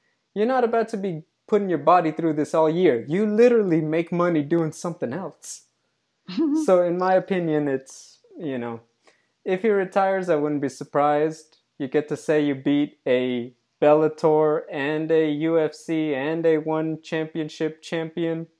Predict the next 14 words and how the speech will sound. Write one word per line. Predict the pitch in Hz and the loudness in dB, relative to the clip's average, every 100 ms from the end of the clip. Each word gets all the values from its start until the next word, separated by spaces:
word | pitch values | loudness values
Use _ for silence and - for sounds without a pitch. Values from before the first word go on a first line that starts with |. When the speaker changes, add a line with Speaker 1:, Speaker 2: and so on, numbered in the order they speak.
| _ _ _ _ _ _ _ _ | _ _ _ _ _ _ _ _
Speaker 1:
I | 139 139 | -8 -6
mean, | 135 127 127 127 139 - _ _ _ _ | -4 -6 -6 -8 -12 -18 _ _ _ _
just | - - _ _ | -20 -20 _ _
take | - 165 165 | -2 -2 -2
your | 165 | -4
bag | 147 151 151 151 143 147 | 0 2 4 4 2 -4
and | 143 127 | -6 -4
take | 160 156 156 | -4 -2 -4
your | 143 | -4
W | 147 143 143 151 | -4 -2 -2 -2
and | 143 147 | -2 -4
run, | 160 139 139 | -4 -4 -6
man. | 151 156 151 | -4 -6 -4
But | 135 139 | -4 -4